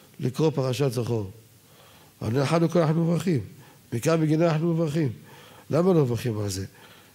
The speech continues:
זה דאורייתא, גם אם תגיד דרבנן, אבל זה מצווה,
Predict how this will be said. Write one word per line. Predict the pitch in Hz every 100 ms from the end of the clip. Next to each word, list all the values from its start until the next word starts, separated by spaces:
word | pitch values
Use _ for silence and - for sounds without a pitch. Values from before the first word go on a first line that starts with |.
| -
זה | 101 127
דאורייתא, | 175 202 226 180 110 - -
גם | 180 262
אם | 220
תגיד | 175 185 185
דרבנן, | 160 151 151 131 104 -
אבל | 107 110
זה | 127
מצווה, | 160 156 233